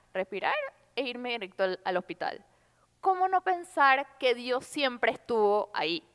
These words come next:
¿Cómo no pensar que Dios me dio otra oportunidad de vida? Y este es solo un ejemplo de los miles de milagros que me pasaron, tanto ese día como después,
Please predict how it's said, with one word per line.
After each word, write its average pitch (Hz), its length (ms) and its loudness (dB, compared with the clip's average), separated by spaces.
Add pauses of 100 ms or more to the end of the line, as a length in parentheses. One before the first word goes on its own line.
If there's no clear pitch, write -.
(360)
¿Cómo 240 240 -6
no 240 320 -2
pensar 226 400 0
que 208 100 0
Dios 262 320 6
me 202 160 -4
dio 190 300 4
otra 220 260 4
oportunidad 180 640 2
de 151 120 -8
vida? 233 380 -4 (1000)
Y 277 140 -2
este 359 220 0
es 359 60 -6
solo 330 440 10
un 370 180 4
ejemplo 277 720 4
de 214 200 2
los 214 180 4
miles 392 440 2
de 247 60 -2
milagros 226 580 6
que 240 100 -4
me 214 140 0
pasaron, 208 800 4 (340)
tanto 214 300 2
ese 285 240 2
día 311 320 2
como 180 240 -4
después, 175 520 2